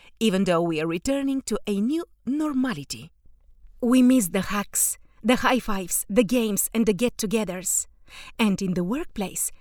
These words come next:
we miss the chattering, the laughs, the Friday socials. In our virtual office space, our sensory experiences have been reduced to the type touch, the sound of incoming messages and emails, and the visuals from people's homes on Zoom.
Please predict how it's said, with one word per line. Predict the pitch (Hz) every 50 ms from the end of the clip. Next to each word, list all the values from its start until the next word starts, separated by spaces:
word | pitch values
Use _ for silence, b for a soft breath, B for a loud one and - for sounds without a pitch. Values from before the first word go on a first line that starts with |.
| b b b b b
we | 269 294 311
miss | 320 320 254
the | 202 262
chattering, | - - - 277 285 - 220 175 147 123 - - - -
the | 226 262 254
laughs, | 254 269 269 262 254 196 - - - -
the | 202 240 -
Friday | - - 262 294 294 285 254 247 233
socials. | 196 - - 233 254 285 262 - - - - - - - - - - - _ _ _ - B B B B B B B B B
In | - 202 190
our | 180 170 165 160
virtual | 143 165 226 233 226 - 226 202 202 208
office | 214 202 240 220 -
space, | - 247 247 277 294 - - - B B B B B B B
our | 269 302 294
sensory | - - - 349 359 403 - - 294 208 185 170
experiences | - - - - - 254 285 277 262 202 175 - - 160 - - -
have | 214 190 175
been | 196 214 208
reduced | 208 196 220 185 180 247 285 320 320 - - -
to | 269
the | - - -
type | - 190 202 185 - -
touch, | 220 185 - - - - - - B B B B B B B
the | 220 226 -
sound | - - 330 339 359 320 -
of | 185 - -
incoming | 254 269 - - 254 247 233 220 -
messages | 214 240 262 - - 208 - - - -
and | 196 196 240
emails, | 285 269 214 156 117 - - - - - B B B B B B
and | 254 233 208
the | 220
visuals | 180 170 247 311 339 302 233 180 113 131 - -
from | - 185 180 165
people's | - 277 294 - 320 311 311 - -
homes | - 196 180 175 170 - - -
on | 202 190 185
Zoom. | 156 147 185 180 - -